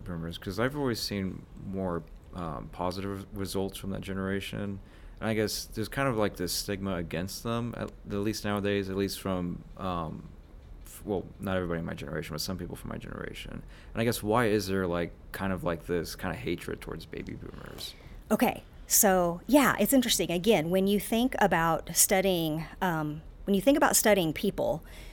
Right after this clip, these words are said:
Speaker 2: you've got, you've got people who are born at a certain time, and then there are all these different ages. But that only takes place in a social context.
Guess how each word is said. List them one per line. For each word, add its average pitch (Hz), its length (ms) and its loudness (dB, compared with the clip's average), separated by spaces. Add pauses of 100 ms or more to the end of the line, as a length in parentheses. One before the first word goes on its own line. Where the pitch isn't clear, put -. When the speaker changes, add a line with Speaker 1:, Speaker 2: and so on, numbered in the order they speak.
(180)
Speaker 2:
you've 180 260 4
got, 202 360 6 (300)
you've 190 200 2
got - 180 2
people 247 240 2
who 196 140 6
are 180 80 8
born 185 300 4
at 208 80 2
a 196 40 -2
certain 185 300 2
time, 170 460 -2
and 170 200 -2
then 180 160 4
there 165 160 0
are 160 60 0
all 185 160 4
these 180 220 2
different 170 360 0
ages. 156 520 -2 (320)
But 208 120 0
that 214 200 2
only 247 280 4
takes - 300 0
place 262 380 0
in 185 100 0
a 185 40 0
social 190 340 2
context. - 800 -6